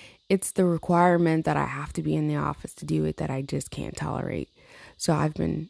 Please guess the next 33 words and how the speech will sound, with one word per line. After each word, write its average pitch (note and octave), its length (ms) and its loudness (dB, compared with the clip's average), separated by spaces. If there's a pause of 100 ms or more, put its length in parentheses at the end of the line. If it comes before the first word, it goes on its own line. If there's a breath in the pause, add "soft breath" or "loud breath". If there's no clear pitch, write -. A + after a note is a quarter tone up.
(140)
working E3 420 4
on D#3 260 2
scanning E3 580 -2
all D3+ 140 -2
these C#3+ 300 -4
files A3 580 4
in G#3 300 4
and D3+ 240 -2
digitizing G#3+ 800 2
everything G3+ 540 2
and F#3 120 -4 (360 loud breath)
basically C#4 380 0
taking A3 360 4
that E3+ 220 4
damn F#3+ 340 6 (240)
organization F3 680 4
to E3+ 100 -2
the D#3+ 60 -6
twenty-first F3+ 560 -2
century D#3+ 360 -2
because D#3 440 -4 (800 soft breath)
they E3+ 200 10
are E3 140 6
lacking. C#3 460 -4 (1600)
Part G3 260 6
of C4 100 8
doing A3 280 8
that G3 200 4
is F#3 120 2
actually G#3+ 380 -2
me G3+ 200 2
reading F#3 460 0
through, F3+ 460 -2